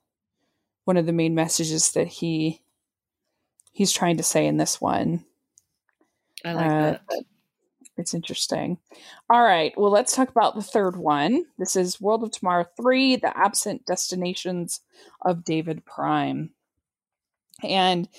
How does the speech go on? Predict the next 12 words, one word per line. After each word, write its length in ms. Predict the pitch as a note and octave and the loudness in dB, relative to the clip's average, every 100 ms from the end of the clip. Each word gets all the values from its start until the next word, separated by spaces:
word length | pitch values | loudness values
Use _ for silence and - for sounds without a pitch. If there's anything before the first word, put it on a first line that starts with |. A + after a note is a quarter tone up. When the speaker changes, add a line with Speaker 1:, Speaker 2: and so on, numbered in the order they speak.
| - - | -20 -20
Speaker 1:
so 120 | - A#3 | 0 2
this 220 | D4+ - | 2 2
one 300 | C4+ A3+ G#3 | 4 4 2
we 120 | A3 | 0
have, 300 | G#3+ G3 F#3+ - _ _ | 2 2 2 -6 _ _
uh, 180 | F3+ F#3+ | 2 4
Emily 240 | - G#3+ A3+ | 4 0 -2
Prime 280 | - G3+ G#3+ | 0 0 0
is 120 | G#3+ | 0
gone. 500 | F#3+ D#3 C#3 D#3 E4 - _ _ _ _ _ _ _ _ _ | 2 2 2 0 -2 -6 _ _ _ _ _ _ _ _ _
And 720 | F#3 F3+ F3 F3 E3+ F3 F3 F3 - - - | -2 2 4 4 2 2 0 -4 -10 -14 -10
I, 400 | G1+ - D#3 | -10 -8 -10